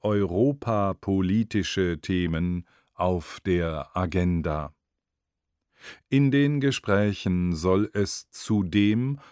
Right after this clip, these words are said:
um außen- und sicherheitspolitische Fragen gehen.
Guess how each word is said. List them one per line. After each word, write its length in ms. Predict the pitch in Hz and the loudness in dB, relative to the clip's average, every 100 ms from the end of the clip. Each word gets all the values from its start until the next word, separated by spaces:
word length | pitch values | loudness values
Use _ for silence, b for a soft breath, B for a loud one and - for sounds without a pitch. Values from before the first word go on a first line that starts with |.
| B | B
um 280 | 127 113 117 - | 2 4 2 0
außen- 680 | 104 113 123 - 139 143 147 | 0 0 0 -2 -2 -2 -4
und 320 | - 113 107 | 0 0 0
sicherheitspolitische 1900 | - 113 120 - 107 87 95 92 - - - 98 92 95 95 95 - 92 85 | 0 0 0 0 -2 0 -2 -2 -4 -8 -2 0 0 0 -2 -6 -4 -4 -4
Fragen 840 | 78 - 85 85 78 85 87 85 78 | -8 -4 -2 -2 -4 -6 -4 -6 -4
gehen. 400 | 87 82 78 | -4 -4 -6